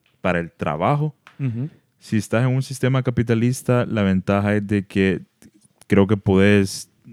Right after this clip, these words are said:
Speaker 1: optar a cualquier trabajo que de alguna manera u otra satisfaga necesidades inmediatas de las personas. Eh, mientras que un sistema, eh, socialista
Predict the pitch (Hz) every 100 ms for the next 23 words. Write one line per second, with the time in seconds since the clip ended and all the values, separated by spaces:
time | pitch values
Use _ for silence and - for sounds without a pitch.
0 | - - 95 - 107 104 104 95 87 95
1 | 95 95 98 101 95 - 87 87 90 92
2 | 92 95 90 95 - 98 - 85 - 80
3 | 95 90 92 92 - - - 92 87 85
4 | 90 82 82 85 90 90 87 87 92 87
5 | 85 - 87 104 107 87 92 _ _ _
6 | _ - 90 87 92 87 87 87 87 87
7 | 95 - 98 95 92 90 87 85 87 85
8 | 85 82 - 92 98 92 101 - 113